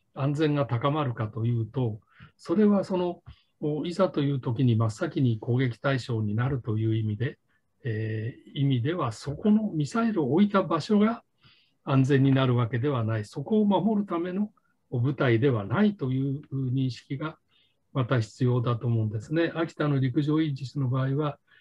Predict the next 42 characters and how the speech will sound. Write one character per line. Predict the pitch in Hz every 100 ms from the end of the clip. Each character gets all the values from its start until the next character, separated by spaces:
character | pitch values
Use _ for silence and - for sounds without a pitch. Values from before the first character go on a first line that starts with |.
| _ _ -
え | 127 123
ー、 |
市 | - 143
街 | 160
地 | 147
か | -
ら | 127
五 | 117
百 | 120 143 156
メ | 151
ー |
ト | 135
ル | 123
し | 110
か | 113
離 | 131 135
れ | 120
て | 123
な | 135
い | 131
じ |
ゃ | 120
な | 110
い | 107
か | 113
と | 113 113
い | 117
う |
話 | 120 123 117
だ | 120
っ | -
た | 117
け | 147
ど、 | 147 127 - _ _ _ -
宮 | - 175 151
古 | 143
に | 127
作 | 113 -
ら | 135
れ | 127
て | 113 120
る、 | 131 139